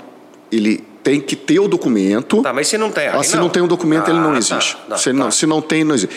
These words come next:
Speaker 1: Ele exige quando tem a escritura.
Speaker 2: Aí antes de dissolver, exige que registre.
Speaker 1: Que registre no cartório de registro civil. É.
Speaker 2: É, é, essa é nova.
Speaker 1: É. É, isso aí eu acredito que seja na comarca lá, que é o meu cartório. Eu não sei em todos os lugares, aí é, é o modo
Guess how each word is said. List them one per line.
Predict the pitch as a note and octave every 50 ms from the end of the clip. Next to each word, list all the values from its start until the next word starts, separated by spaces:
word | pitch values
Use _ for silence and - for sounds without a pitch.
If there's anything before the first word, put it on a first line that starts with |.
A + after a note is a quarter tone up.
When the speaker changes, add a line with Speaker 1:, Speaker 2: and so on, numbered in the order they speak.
| - -
Speaker 1:
Ele | B2 B2 A2 A#2
exige | G#2+ F#2+ B2+ - G#3 -
quando | - A#3+ B3 B3 D#4+
tem | D#4+ - D3+ A2+ G2 F2 - - - -
a | - G#2+
escritura. | A#2 - - C#3+ - - A2+ F#2 - - - -
Speaker 2:
Aí | G#2 A#2 C3
antes | C#3+ F3 G#3+ A#3 - -
de | - -
dissolver, | - - F3+ D3 B2 - - C#3 F#3 G#3+
exige | G#3+ D#3+ E3+ G3+ G#3 -
que | - G#3
registre. | G3 F#3+ F3+ - - C3
Speaker 1:
Que | B2
registre | D3 C#3+ - C3 C3 B2+ - C#3+ D3
no | C3
cartório | D3 C3+ B2+ C3+ B2
de | B2 B2+
registro | A#2+ B2 B2+ - - B2+
civil. | - - - - - - - - - - - - - - - - - - -
É. | F#2+
Speaker 2:
É, | F2+ F#2 G2+ G#2+ - - G#2 G#2 G#2 G2+ -
é, | G#2
essa | G#2 G2+ G2 - D#3+
é | F3
nova. | G3+ G#3 D#3+ A2+ - - - - -
Speaker 1:
É. | - G2 D#2+ C#2 - - - - - - - - - - - - -
É, | E3+
isso | C#3 E3 E3 - -
aí | F3+ F3+
eu | F#3+ G3
acredito | F#3+ - - F3+ C#3 A2+ C3+ D3 - -
que | D#3
seja | C#3+ - D3 C#3+ C#3+ D#3 D#3 D3+ D3+ - - - - - - - - - -
na | B2 B2 B2
comarca | - - C3+ A#2+ A2 A2 A#2 A#2 - -
lá, | B2+ A#2+ A#2
que | - -
é | C3+
o | C3+
meu | C3+ C3
cartório. | B2+ D#3+ C#3 - - G#2 G2+ G2+
Eu | A2 A#2+ C3+
não | D3+
sei | C#3+ - - B2+ C3
em | C3+
todos | C3+ - D3 D3 C#3+ D3
os | D3
lugares, | D#3+ D#3+ C3+ A#2+ A#2+ B2 B2+ C#3+
aí | C#3+ C#3 C3+ C#3+
é, | C#3+
é | D3 D3 D3 C#3 - B2+
o | C3+
modo | C#3 C#3 C3 C3 C3+ C3+ C3 C3+ C3+ C3+ B2